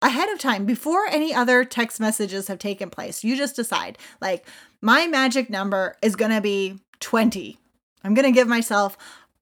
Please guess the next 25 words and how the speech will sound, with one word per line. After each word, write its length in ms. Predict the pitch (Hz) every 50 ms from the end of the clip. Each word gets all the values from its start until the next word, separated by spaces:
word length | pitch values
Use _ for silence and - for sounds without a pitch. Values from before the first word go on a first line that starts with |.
| _ _ _ _ _
a 60 | - 214
good 360 | 202 294 311 330 262 240 226 -
amount 420 | 233 233 233 226 226 226 226 -
of 160 | 196 202 185
space 720 | - - - - - 254 277 320 359 370 339 - - - -
to 180 | - - 226 214
really 260 | 226 220 214 208 208
be 160 | 185 202 185
creative 560 | - - - 196 196 202 226 262 269 285 262 269
with 140 | 285 254
my 160 | 269 262 262 254
messages. 560 | 254 254 254 254 269 226 254 247 240 233 226
I 140 | 190 185 185
wanna 380 | 180 190 202 208 208 208 208
have 260 | 202 202 196 196 190
enough 240 | 196 185 190 185 -
opportunities 840 | 190 190 180 - - - - 214 208 214 214 208 196 196 196 196 -
to 140 | - - -
engage 560 | 175 196 190 185 170 220 247 269 277 269 226
with 140 | 254 262 254
this 180 | 254 254 240 -
person. 420 | - - 240 233 226 - 226 220
I 100 | 202 180
don't 120 | 180 180 196
wanna 300 | 196 190 190 185 185